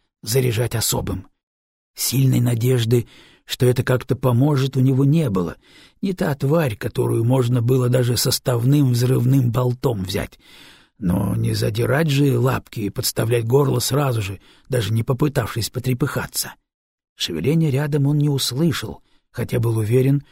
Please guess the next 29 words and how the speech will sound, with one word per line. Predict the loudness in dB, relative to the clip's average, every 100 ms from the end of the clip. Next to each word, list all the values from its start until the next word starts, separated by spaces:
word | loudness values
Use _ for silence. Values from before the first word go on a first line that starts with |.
| _ _
что | -8 -4
вся | -2 -2
группа | 0 0 0 -2
сейчас | -4 -2 -2 0
извлекает | -2 -2 -2 -2 -2 -2
из | -4 -4
стулов | -6 -2 0 0 -2 -12 -20 _
короткие | -4 0 -2 -2 -2 -2 -2 -8 _
толстенькие | -4 -2 -4 -6 -8 -8 -10 -8
болты. | -8 -10 -8 -10 -10 _ _ _ _
Таковых | -6 -4 -2 2 0 0 _ -20 _ _
в | -6 0
боезапасе | 2 4 2 0 -2 -2 -2 -2
у | 0
каждого | -2 -2 0 0
было | 2 2 2 0
всего | -2 -2 -2
по | -2 -2
две | 0 -2
штуки, | -2 -2 -2 -4 -10 -12 -20 -20 _
уж | -8 -6
больно | 0 2 4 4 2 -2
дорого | -6 0 2 2 0 0
они | 0 0
стоили. | -2 -4 -4 -4 -6 -12 -20 _ _ _ _ _
На | -4 -2
изготовление | 2 2 2 2 4 4 2
подобного | -2 -2 0 0 0 0
болта | -2 -2 -4 -4 -6